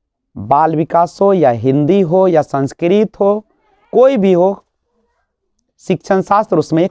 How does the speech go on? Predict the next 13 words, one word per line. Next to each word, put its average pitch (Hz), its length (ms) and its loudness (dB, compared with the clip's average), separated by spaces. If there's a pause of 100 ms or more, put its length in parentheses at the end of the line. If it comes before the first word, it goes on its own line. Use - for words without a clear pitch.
काम 135 240 -4
करेगा। 90 400 -2 (3000)
क्या 131 120 -4
करें, 190 300 0
हटा 165 180 0
दे। 233 160 0 (1040)
तो 147 60 -4
आइए 226 420 0 (380)
हम 160 120 -2
लोग 196 340 -2 (600)
स्टार्ट 185 380 -4
करते 208 300 -2
हैं, 151 280 -4